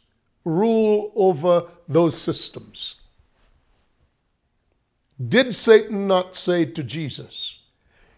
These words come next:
"If you will fall down and worship me, I will give you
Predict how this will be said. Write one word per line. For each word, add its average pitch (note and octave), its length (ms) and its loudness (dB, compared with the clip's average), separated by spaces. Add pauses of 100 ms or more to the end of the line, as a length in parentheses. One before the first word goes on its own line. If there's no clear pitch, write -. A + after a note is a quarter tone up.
(140)
"If - 500 -2
you A#3+ 220 0
will G#3+ 380 2
fall G3+ 480 2
down E3+ 500 4
and D3+ 240 -6
worship D3+ 500 -8
me, F#3 520 -4 (520)
I F#3+ 160 6
will A3+ 240 -2
give A3 420 -4
you D3+ 240 -6